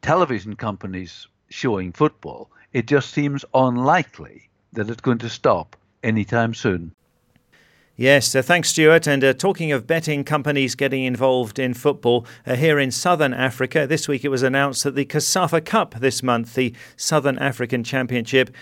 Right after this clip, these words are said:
Speaker 2: will be sponsored by Hollywood Bets. Uh, that's a sports betting company that operates in South Africa, in Mozambique,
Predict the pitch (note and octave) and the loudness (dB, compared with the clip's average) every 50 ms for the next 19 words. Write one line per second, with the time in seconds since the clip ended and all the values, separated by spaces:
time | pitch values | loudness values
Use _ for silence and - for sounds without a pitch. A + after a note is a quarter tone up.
0 | - - - A#2 A#2 A2+ A#2+ A#2+ A2+ - - C3 B2+ B2 - B2 A2 A#2+ B2 B2 | -20 -12 -4 -2 -2 0 0 -2 -4 -2 -2 -2 -2 -2 -2 -2 0 2 2 2
1 | B2 A2+ - - E3 D#3+ D#3 D#3+ D3+ D3 D#3 D3+ D3+ - - F3 D#3 A#2+ G#2+ - | 0 0 -2 0 0 2 2 2 2 2 2 2 2 2 2 4 4 4 2 0
2 | - - - - A#2+ A2 G#2+ G#2+ A2 A2 A#2 C3 B2+ - - - - A#2+ A#2 A2+ | -8 -8 -6 -2 0 0 0 0 0 0 0 -2 -2 -2 -6 -8 -6 -4 -4 -4
3 | - - - D3 C#3 A#2 - B2+ B2 A#2 A#2+ A2 - B2+ A#2 G#2+ B2+ B2 B2 A2 | -4 -2 0 0 0 0 -2 -4 -4 -2 -4 -4 -2 -4 -4 -2 -2 -2 -2 -2
4 | - - - - - _ _ - A2+ A#2+ A2+ A#2 B2 A#2+ A#2 A#2 A#2 - A#2+ A#2 | -4 -10 -20 -20 -20 _ _ -2 0 0 0 0 2 0 0 0 0 -4 -4 -4
5 | G#2+ - - A#2+ A2 G#2 C3 B2+ A#2+ A#2+ B2 B2 A2+ B2+ B2 A#2 A2 G#2+ A2 B2+ | -2 -2 -4 -4 -4 -2 -2 -2 -2 -2 -6 -6 -4 -2 -2 0 0 -2 0 2
6 | C#3+ C#3+ B2+ B2 A#2+ A#2 A2 C3 C3 B2 - | 2 2 2 0 -2 -2 0 0 0 0 -2